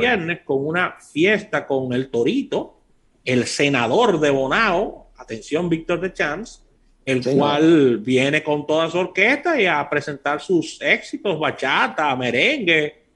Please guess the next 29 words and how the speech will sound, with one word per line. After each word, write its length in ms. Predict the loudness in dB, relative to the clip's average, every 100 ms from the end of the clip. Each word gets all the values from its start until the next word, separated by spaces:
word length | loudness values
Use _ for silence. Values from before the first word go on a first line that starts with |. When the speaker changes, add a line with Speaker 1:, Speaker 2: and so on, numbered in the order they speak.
| _
Speaker 1:
todo 240 | -2 2 2
lo 120 | 4
bueno 240 | 4 4 2
que 80 |
trae 180 | 2 2
el 100 | 2
Torito, 380 | 0 0 -2 -2
que 60 | -2
es 60 |
uno 160 | -2 -2
de 40 |
los 100 | -2
mejores. 340 | -6 -10 -18 _ _ _ _ _ _ _ _ _ _ _ _ _ _ -12
Speaker 2:
Excelente, 600 | -4 0 0 -2 0 0
bueno, 320 | 2 -2 -2
pues, 380 | -2 -2 -4 -4
eh, 560 | -4 -2 -2 -4 -2 -2
éxitos 420 | 2 2 2 2
ahí 240 | 4 6
al 160 | 6 4
Torito 420 | 2 4 4 4
y 80 | 4
al 100 | 4
Jet 160 | 0 2
Set 240 | 2 2
en 140 | 0
esa 380 | 0 0 0 -2 -4
reapertura. 880 | 0 0 2 -2 2 6 6 6 0 -14 -20 -2
La, 240 | 2 2